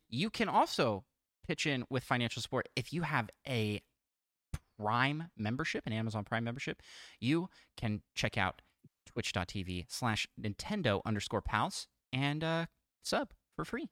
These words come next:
with your free Prime sub, as well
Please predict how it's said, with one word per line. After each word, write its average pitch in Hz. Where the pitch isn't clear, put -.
with 123
your 127
free -
Prime 208
sub, -
as 98
well 240